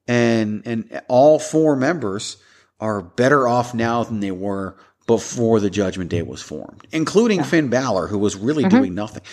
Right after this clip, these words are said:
Speaker 1: Finn Balor
Speaker 2: Yeah.
Speaker 1: was the Intercontinental Champion and didn't wrestle at WrestleMania. So, or maybe he's the United States. No, he was Intercontinental. And
Speaker 2: Yeah.
Speaker 1: so that tells you all you need to know about where he was. He's not currently a champion and is in a,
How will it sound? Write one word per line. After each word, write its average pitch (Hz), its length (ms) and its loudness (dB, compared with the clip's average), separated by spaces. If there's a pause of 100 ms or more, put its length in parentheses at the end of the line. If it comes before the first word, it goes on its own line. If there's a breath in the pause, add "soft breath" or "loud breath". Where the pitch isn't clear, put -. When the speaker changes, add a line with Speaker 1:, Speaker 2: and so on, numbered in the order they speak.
(200 loud breath)
Speaker 1:
Finn 208 240 2
Balor 160 300 6
Speaker 2:
Yeah. 135 60 2
Speaker 1:
was 127 100 4
the 131 100 4
Intercontinental 127 480 0
Champion 110 440 -2
and 98 280 -4
didn't 107 420 -2
wrestle 92 380 -4
at 71 80 -6
WrestleMania. 73 600 -10 (360 soft breath)
So, 104 640 0 (560)
or 107 100 -6
maybe 104 140 2
he's 92 100 -4
the 90 60 -4
United 85 140 -6
States. - 240 -10
No, 113 140 2
he 107 100 2
was 92 100 -2
Intercontinental. - 480 -10 (380 loud breath)
And 127 380 2
Speaker 2:
Yeah. 139 120 2
Speaker 1:
so 117 160 -6
that 165 240 0
tells 113 340 0
you 92 280 -8
all 117 200 -2
you 104 100 -2
need 101 80 -6
to 95 100 -8
know 95 220 -6
about 90 280 -10
where 90 140 -14
he 120 140 -10
was. 90 300 -10 (260 loud breath)
He's 143 240 2
not 139 220 2
currently 113 320 -6
a 95 40 -6
champion 90 520 -10 (340 soft breath)
and 104 180 -4
is 98 160 -6
in 95 120 -4
a, 90 160 -8